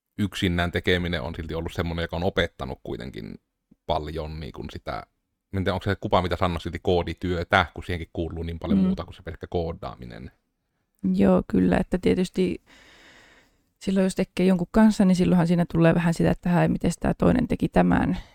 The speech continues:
Speaker 2: Mutta sitten myös siinä kääntöpuolena on se, että "Hei, tää toinen teki tämän." Minä en välttämättä niin tarkkaan tiedä, että m-, miten se tehtiin, se nyt vaan toimii.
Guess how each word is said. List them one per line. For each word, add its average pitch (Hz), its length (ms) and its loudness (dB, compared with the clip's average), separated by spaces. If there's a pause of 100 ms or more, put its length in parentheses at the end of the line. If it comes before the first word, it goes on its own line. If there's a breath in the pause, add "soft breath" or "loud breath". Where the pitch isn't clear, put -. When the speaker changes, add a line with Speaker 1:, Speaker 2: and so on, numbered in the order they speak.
Speaker 2:
Mutta - 260 -6
sitten 165 380 -2 (640)
myös 160 380 0 (120)
siinä 165 280 2
kääntöpuolena 165 720 4
on 180 60 4
se, - 160 4
että - 200 -2
"Hei, 165 180 0
tää - 200 -2
toinen 180 280 6
teki 185 220 0
tämän." - 460 2
Minä 165 200 -4 (140)
en 180 140 -2
välttämättä 170 560 -2
niin 175 160 0
tarkkaan 185 400 0
tiedä, 185 300 2
että - 280 -6 (420)
m-, 262 80 -8 (440)
miten 175 420 2
se 170 100 -2
tehtiin, 165 680 -2 (640 soft breath)
se - 140 -2
nyt - 200 -2
vaan 190 160 4
toimii. 165 580 4